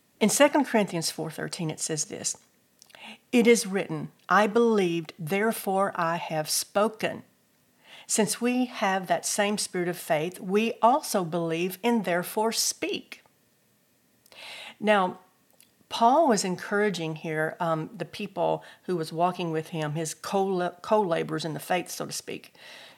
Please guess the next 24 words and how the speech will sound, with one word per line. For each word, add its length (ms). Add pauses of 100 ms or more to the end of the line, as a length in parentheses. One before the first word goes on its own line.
(100)
to 120
continue 640
to 120
believe 460
and 140
speak 420
in 120
spite 360
of 140
their 100
suffering. 540 (3250)
You 100
know, 260 (600)
i-, 120
if 200
you 80
speak 280
the 80
truth, 580 (800)
there 160
may 180
be 160
some 200
backlash. 600